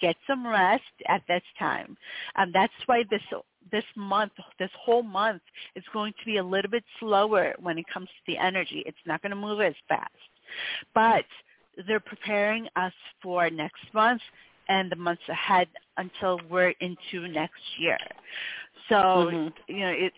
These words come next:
Speaker 1: and it's gonna move fast. So they're
Speaker 2: Yeah.
Speaker 1: preparing us. They're, they're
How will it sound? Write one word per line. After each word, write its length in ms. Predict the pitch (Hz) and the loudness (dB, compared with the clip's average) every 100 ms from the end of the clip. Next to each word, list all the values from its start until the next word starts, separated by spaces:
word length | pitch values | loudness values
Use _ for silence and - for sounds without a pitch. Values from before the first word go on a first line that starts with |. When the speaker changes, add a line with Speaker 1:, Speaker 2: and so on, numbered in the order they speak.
| - | -2
Speaker 1:
and 140 | 214 | -2
it's 140 | 214 - | -2 -4
gonna 140 | 247 | -4
move 220 | 214 220 - - | -2 -4 -6 0
fast. 320 | 190 - - _ _ _ _ 240 | 2 0 -6 _ _ _ _ -2
So 260 | 220 202 185 180 | 0 0 -2 -6
they're 120 | 202 170 | -4 2
Speaker 2:
Yeah. 140 | 147 | 2
Speaker 1:
preparing 380 | 214 233 220 151 | 2 0 0 -4
us. 200 | - - - | -10 -10 -4
They're, 180 | 180 - 170 | -2 -2 -4
they're 140 | 185 | -8